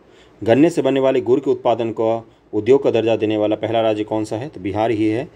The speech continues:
जिसने गुड़ को उद्योग की संज्ञा दी है। इससे क्या होगा?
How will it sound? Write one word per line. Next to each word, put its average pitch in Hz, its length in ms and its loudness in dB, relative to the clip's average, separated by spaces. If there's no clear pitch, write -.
जिसने 123 220 0
गुड़ 123 220 4
को 135 220 2
उद्योग 151 480 0
की 127 80 -4
संज्ञा 95 340 -6
दी 87 120 -12
है। 90 180 -8
इससे 123 220 -4
क्या 131 160 0
होगा? 123 300 -2